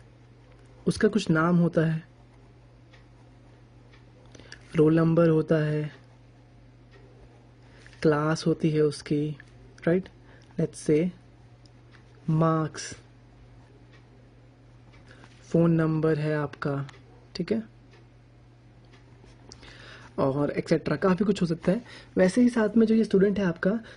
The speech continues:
कुछ एक्टिविटीज भी करता है, जैसे कि वो study करता है आपका, है ना?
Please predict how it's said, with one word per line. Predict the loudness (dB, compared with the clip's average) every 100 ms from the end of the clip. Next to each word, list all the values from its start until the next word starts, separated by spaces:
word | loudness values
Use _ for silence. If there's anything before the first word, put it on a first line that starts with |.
| -2
कुछ | 0 2
एक्टिविटीज | 2 2 2 2 4 2 2
भी | 2
करता | 0 0 0
है, | 0
जैसे | 0 0
कि | 0 0 -2 -8 -10 -6
वो | 0 0 -2 -10 -20 -20 -20 -20 -20 -20 -20 -20 -20 -20 -20 -20 -20 -20 -20 -20 -20 -20 -20 -20 -20 -10
study | 0 2 4
करता | 2 0 0 -2
है | -2
आपका, | -4 -6 -8 -10 -16 -20 -20 -20 -20 -10 -4
है |
ना? | -2